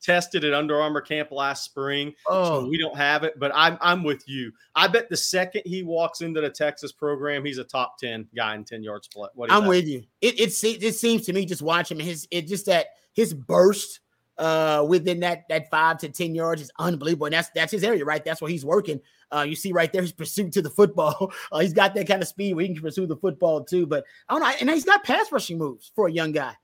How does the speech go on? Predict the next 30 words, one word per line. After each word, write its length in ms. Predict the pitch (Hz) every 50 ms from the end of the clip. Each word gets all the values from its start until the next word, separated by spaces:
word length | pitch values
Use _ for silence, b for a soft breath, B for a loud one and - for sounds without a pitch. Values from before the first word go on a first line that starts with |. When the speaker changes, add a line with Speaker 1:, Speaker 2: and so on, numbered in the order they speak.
| _ _ _ _
Speaker 2:
He's 140 | - 233 233 240
got, 200 | 285 294 285 -
I 60 | 208 226
seen 160 | 302 311 311
the 60 | 294
dip 240 | 190 196 240 233 262
and 100 | 247 202
rip. 260 | 196 214 240 254 254 - _ _ _ _ -
Speaker 1:
Yeah. 240 | - 139 143 185 190
Speaker 2:
Uh, 120 | 196 190 196 -
I 100 | 160 214
saw 160 | 226 247 254
the 80 | 247 254
swim 300 | - - 185 202 226 208
move. 480 | 196 202 220 226 233 233 233 233 214 202 b b b b
I 80 | 170 180
saw 260 | 175 - 226 220 220
the, 200 | 196 220 208 202 190
uh, 140 | 185 185
the 140 | 170 165 170
up 180 | 185 202 196 -
and 100 | 196 180
over, 400 | 180 196 202 196 196 202 196 180
right? 200 | 180 180 185 180
He's 120 | 190 180
got 200 | 185 208 202 202
the 80 | 208 196
speed 360 | - - - 180 190 196 180
rush 320 | 185 190 190 190 185 190
working. 460 | 190 185 185 190 185 - 196 190 175